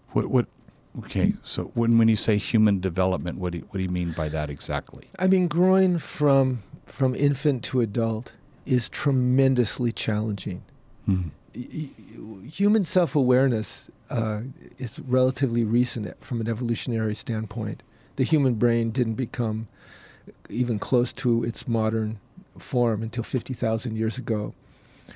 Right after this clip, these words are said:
Speaker 2: So fr-, from an evolutionary standpoint,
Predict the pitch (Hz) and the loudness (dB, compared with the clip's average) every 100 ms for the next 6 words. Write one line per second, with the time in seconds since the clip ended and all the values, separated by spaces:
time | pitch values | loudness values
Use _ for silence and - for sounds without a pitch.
0 | - - 156 147 - - - 160 156 180 | -18 -2 2 2 -2 -8 -2 2 4 4
1 | 175 180 - 156 131 - 165 165 - 127 | 4 2 2 2 4 2 2 2 0 0
2 | 117 | 0